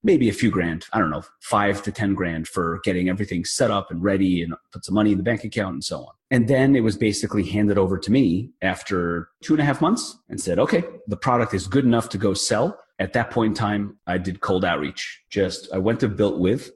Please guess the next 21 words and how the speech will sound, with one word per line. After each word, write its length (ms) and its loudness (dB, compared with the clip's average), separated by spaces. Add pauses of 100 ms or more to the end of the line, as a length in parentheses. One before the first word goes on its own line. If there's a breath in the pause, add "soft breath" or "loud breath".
which 240 -2
is 100 0
a, 260 -2
a 120 -4
service, 760 -2
uh, 140 -4
a 80 -2
website 500 -2
that's 180 -8
a 40 -8
service 320 -2
that 260 -6
provides 540 0
you 260 -2 (160)
lists 540 0 (200)
of 240 -2
websites 580 0
that 140 2
use 420 0
specific 580 -2
technologies. 880 -4